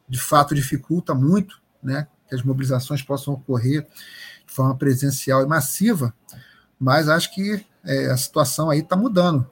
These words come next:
e especialmente pro governo. O governo, ele atira pra todos os lados porque, de certa forma,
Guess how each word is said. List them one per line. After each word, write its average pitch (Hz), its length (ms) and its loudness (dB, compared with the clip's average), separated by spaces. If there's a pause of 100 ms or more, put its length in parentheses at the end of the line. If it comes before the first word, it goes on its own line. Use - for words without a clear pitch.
(120)
e 123 160 -2
especialmente 139 560 -4
pro 185 120 -10
governo. 165 380 2
O 123 40 0
governo, 139 380 2
ele 165 100 2
atira 147 260 0
pra 151 140 -4
todos 151 280 -2
os 147 140 -6
lados 160 300 2
porque, - 280 -8
de 190 80 -8
certa 190 320 -2
forma, 196 460 0